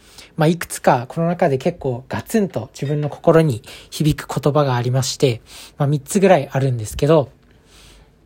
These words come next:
まず一番最初の、今居眠りすればあなたは夢を見る。今学習すればあなたは夢が叶うっていうことで、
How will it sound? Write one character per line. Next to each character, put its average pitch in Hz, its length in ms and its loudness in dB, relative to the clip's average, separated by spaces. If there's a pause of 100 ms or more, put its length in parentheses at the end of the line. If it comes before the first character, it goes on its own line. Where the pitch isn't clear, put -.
(1080)
ま 175 100 6
ず 156 120 2
一 131 200 -2
番 156 160 4
最 151 200 4
初 151 160 0
の、 147 180 0
今 170 300 2
居 127 100 0
眠 156 240 2
り 160 140 0
す - 160 0
れ 156 120 6
ば 175 320 4
あ - 140 -8
な 151 140 0
た 147 140 4
は 175 120 6
夢 139 300 0
を 131 80 0
見 123 100 0
る。 139 240 0 (400)
今 151 220 2
学 120 200 0
習 180 220 2
す 196 140 0
れ 202 80 6
ば 165 160 2
あ 135 80 0
な 139 100 0
た 127 140 -4
は 131 100 2
夢 139 300 2
が 117 80 0
叶 131 300 0
う 131 80 2
っ 117 40 -10
て - 220 -12
い 120 80 -2
う 123 40 -8
こ 131 100 -8
と 131 120 0
で、 123 240 -2